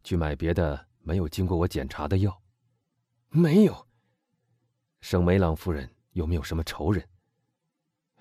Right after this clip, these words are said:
？”“据我所知是没有。”“有没有人能因为她的死而得到好处？”“没有，的确没有。我的上帝，没有，的确没有。她唯一的继承人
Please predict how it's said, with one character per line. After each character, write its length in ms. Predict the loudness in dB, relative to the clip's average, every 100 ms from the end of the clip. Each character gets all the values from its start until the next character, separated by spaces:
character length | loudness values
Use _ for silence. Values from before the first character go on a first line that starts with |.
| _
？”“据 140 | -2
我 160 | 2 2
所 180 | 2 2
知 280 | 4 4 4
是 160 | 2
没 240 | 0 2 0
有。 220 | -2 -12 _ _ _ _ _ _ _ _ _ -4
”“有 180 | 2 4
没 140 | 4
有 100 | 4
人 160 | 4 4
能 140 | 4
因 100 | 4
为 120 | 2
她 180 | 0 -2
的 100 | -2
死 320 | -2 -6 -4
而 140 | -2 0
得 160 | 0
到 80 | -2
好 300 | -4 -10 -14
处 180 | -8 -8 -8 _ _ _ _ _ _ _ _ _ _ _ 2
？”“没 360 | 4 8 8
有， 180 | 6 0 -8 -10
的 220 | 0 2
确 220 | 4 6 6
没 220 | 4 2
有。 260 | 4 4 0 -12 -12 -2
我 100 | 0
的 60 | 0
上 340 | 0 -4 -2
帝， 160 | -2 -4 -8 -20 -20 -6
没 400 | 0 4 4 6
有， 160 | 6 4
的 240 | 2 2
确 240 | 2 2 2
没 180 | 0
有。 180 | -2 -6 -14 -18 -2
她 100 | 0
唯 220 | 6 8
一 120 | 8
的 140 | 8 6
继 220 | 6 2
承 180 | 4 4
人 220 | 6 4